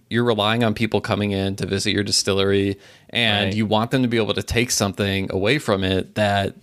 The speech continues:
Speaker 1: they can do something with, right?
Speaker 2: Right.
Speaker 1: And so if you do have something that's just way crazy out there,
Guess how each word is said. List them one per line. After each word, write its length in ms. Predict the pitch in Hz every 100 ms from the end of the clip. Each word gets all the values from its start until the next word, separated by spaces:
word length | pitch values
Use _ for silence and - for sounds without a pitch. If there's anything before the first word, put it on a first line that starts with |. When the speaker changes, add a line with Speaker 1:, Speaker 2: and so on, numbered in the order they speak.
| _
Speaker 1:
they 140 | 117
can 320 | 127 107 95 98
do 180 | - 123
something 460 | 123 104 92 87 85
with, 420 | 71 71 - - -
right? 360 | 101 113 139 - - - - -
Speaker 2:
Right. 180 | 110
Speaker 1:
And 160 | 117 107
so 340 | - 117 113 110
if 180 | 110
you 100 | 135
do 220 | 120 120 151
have 200 | 127 107
something 320 | 117 110 104
that's 140 | 101
just 460 | - 104 98 - - _ -
way 600 | 101 127 135 123 117 107
crazy 640 | - 127 120 117 113 98
out 260 | 98 117 -
there, 460 | 104 98 98 95